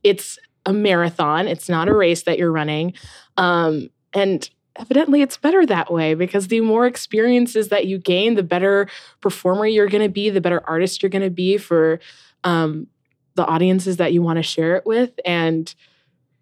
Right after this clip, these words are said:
it's just a, a reminder of patience, patience. It's all going to happen. It's all going to happen in a way that you could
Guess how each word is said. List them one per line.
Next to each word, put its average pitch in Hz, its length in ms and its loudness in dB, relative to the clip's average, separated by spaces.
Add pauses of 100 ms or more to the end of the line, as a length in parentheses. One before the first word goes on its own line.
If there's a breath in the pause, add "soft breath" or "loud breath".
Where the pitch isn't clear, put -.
(120)
it's - 180 -4
just - 340 -2
a, 208 240 4
a 202 60 4
reminder 175 480 2
of 151 160 -4
patience, 160 720 -2
patience. 147 880 -6
It's - 200 -18
all 147 460 -2
going 156 240 -4
to 156 80 -4
happen. 143 500 -8
It's 143 240 -10
all 147 240 -2
going 156 200 -4
to 147 60 -4
happen 143 380 -6
in 151 120 -4
a 156 60 -2
way 156 260 0
that 151 100 0
you 165 140 -4
could - 180 -2